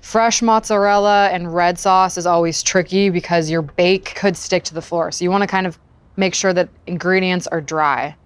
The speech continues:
And then I'm gonna add my shredded pepperoni. Beautiful. And then, of course, just a nice sprinkling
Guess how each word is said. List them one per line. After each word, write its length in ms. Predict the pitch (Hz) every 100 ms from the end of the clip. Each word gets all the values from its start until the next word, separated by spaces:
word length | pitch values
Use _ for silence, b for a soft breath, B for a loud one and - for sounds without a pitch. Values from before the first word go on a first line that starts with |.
| _
And 80 | -
then 80 | 190
I'm 80 | 196
gonna 120 | 185
add 380 | - 175 180 175
my 380 | 170 165 165 -
shredded 720 | - - 185 185 175 185 170
pepperoni. 1000 | - 175 170 165 175 202 226 233 233 240 - -
Beautiful. 1080 | 190 190 202 208 196 202 202 202 196 202 208 - _ _ 190
And 200 | 180 180
then, 460 | 170 170 170 170
of 220 | - 160 -
course, 800 | - 170 165 165 - - - - - - -
just 440 | - 170 - -
a 120 | 170 160
nice 520 | 160 165 165 165 -
sprinkling 1200 | - - - 165 160 160 165 160 160 156 156